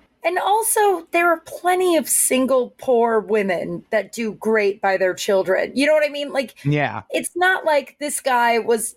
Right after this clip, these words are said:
Speaker 1: like, the owner of, like, a tire factory or some
Speaker 2: <laughs>
Speaker 1: stupid shit.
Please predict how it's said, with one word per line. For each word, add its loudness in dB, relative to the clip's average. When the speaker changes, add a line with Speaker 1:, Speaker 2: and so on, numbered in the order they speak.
Speaker 1:
like, 0
the 0
owner 2
of, -4
like, 0
a 0
tire 0
factory 0
or 2
some -4
Speaker 2:
<laughs> -6
Speaker 1:
stupid -6
shit. -2